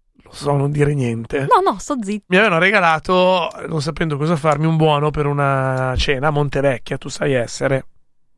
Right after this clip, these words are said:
Speaker 2: Certo. Un bel vedere.
Speaker 1: Ma dov'è?
Speaker 2: No, non so dove
Speaker 1: <laughs>
Speaker 2: sia.
Speaker 1: Montevecchia, sopra Arcore, su di
Speaker 2: Ah,
Speaker 1: là.
Speaker 2: ok, ecco.
Speaker 1: Che è un posto molto figo perché pur essendo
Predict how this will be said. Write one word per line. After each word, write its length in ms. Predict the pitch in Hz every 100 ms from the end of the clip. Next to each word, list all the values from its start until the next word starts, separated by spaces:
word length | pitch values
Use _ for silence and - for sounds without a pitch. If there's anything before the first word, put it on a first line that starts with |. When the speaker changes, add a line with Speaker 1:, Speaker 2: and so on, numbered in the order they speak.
| _ _ _
Speaker 2:
Certo. 520 | - 208 185 - 190 196 _ _ _ _ _ -
Un 160 | 214 196
bel 160 | 202
vedere. 520 | 190 202 269 185 180 - _ _
Speaker 1:
Ma 100 | 156
dov'è? 300 | 156 151 123 - _ _ _ _ _ -
Speaker 2:
No, 120 | 240
non 100 | 214
so 180 | - 285
dove 220 | 277 196
Speaker 1:
<laughs> 0 |
Speaker 2:
sia. 540 | - - - - 135 - - 392 - _ - 285 508 587 - - 494 - - -
Speaker 1:
Montevecchia, 920 | 220 220 240 226 185 - 190 - -
sopra 380 | - 254 262 240 233 226 220 214 214 208 202 196 196 202 214
Arcore, 460 | 196 - 170 156 143
su 120 | 190
di 60 |
Speaker 2:
Ah, 80 | 466
Speaker 1:
là. 260 | 415 151 147
Speaker 2:
ok, 300 | 160 214 214
ecco. 380 | 320 247 - 226
Speaker 1:
Che 100 | 240
è 60 |
un 120 | 220 185
posto 340 | 247 196 196
molto 280 | 214 190 208
figo 320 | 214 208 202
perché 260 | 202 180 180
pur 200 | - 202
essendo 760 | - 220 185 170 165 160 151